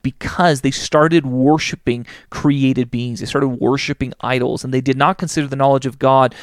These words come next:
valuable enough to be held on to. And this is the idea that from No-, from, from Noah,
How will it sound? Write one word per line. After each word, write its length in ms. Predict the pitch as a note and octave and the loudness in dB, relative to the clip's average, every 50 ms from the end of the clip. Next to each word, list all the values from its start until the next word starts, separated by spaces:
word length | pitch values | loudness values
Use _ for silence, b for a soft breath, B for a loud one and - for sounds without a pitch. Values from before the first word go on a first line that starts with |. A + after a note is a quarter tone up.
| B B B | B B B
valuable 960 | C3+ B2+ C3 C#3+ C#3 C#3 E3 F#3 G3 F3+ E3+ D3+ C3+ B2 D3 - A#2+ B2 - | -8 -2 2 4 4 4 4 4 4 4 4 2 2 2 0 0 0 0 0
enough 260 | - B2+ B2+ A#2+ - | 0 -2 -2 -4 -4
to 80 | - B2+ | -4 -6
be 60 | B2 | -6
held 340 | A#2+ - - B2 B2+ B2 - | -6 -4 -2 0 0 0 0
on 180 | B2 C3 C3 B2+ | 0 -2 -2 -2
to. 140 | - - - | -4 -6 -6
And 100 | C3+ F#3 | -4 -4
this 140 | - - D4+ | -4 -4 -4
is 80 | B3+ | -4
the 140 | - A#3+ A3 | -2 0 0
idea 400 | F#3 D#3 C#3 D#3+ E3+ E3 D3 - B B B B B B | 0 0 0 0 2 2 2 0 B B B B B B
that 100 | - C#3 | 0 0
from 220 | - - D#3 D3 C#3+ C#3+ | 2 2 0 0 0 2
No-, 240 | D3+ F#3 A3+ B3 - | 4 4 4 4 2
from, 260 | - - D#3+ D3 C3+ B B B B B | 2 0 0 0 0 B B B B B
from 240 | - - F3 D#3 D3+ | -2 0 2 2 2
Noah, 540 | D3+ D3+ E3+ A3+ C4 B3 B2+ A2 A#2+ C#3+ | 2 4 4 6 6 8 8 6 4 2